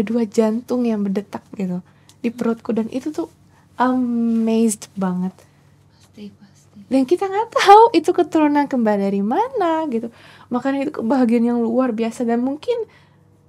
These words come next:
Speaker 1: mungkin ya sepertinya kita takabur gitu.
Speaker 2: Hmm.
Speaker 1: Takabur dengan kita dikasih, eh, hamil muda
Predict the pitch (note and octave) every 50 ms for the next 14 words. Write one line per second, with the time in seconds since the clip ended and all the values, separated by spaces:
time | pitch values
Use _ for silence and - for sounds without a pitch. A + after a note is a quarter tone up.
0 | - D4 C#4+ D#4+ D#4+ D#4+ D#4 - - - A4 G#4 G#4+ A4 A4 - _ _ _ _
1 | _ _ _ - F4 F4+ E4+ F4 - - - - - - D#4 D#4+ - F#4 - G#4
2 | G#4+ G#4+ F4+ E4+ E4+ F4 F4+ C#4+ B3 B3 C4 D4 D4+ - _ _ _ _ - G3
3 | - F#3 F#3 G#3+ G#3 - - - - - A#3+ A3+ - C4+ C4+ B3 A#3+ A#3 A#3 B3
4 | - _ _ _ _ _ _ - - G#3+ G#3+ G#3+ G#3+ G#3+ A3 A3 - _ _ _
5 | _ _ _ - A#3 A3+ B3 A3 G#3 G#3+ - G#3 G3+ - A3+ A3+ A3+ - - -
6 | - - - _ - G#3+ G#3 G3+ G3+ G3+ G3+ - - - - G#3+ A3 A3 G#3+ G#3
7 | G3+ G3+ G3+ F#3 G3+ G3 F#3+ F#3+ -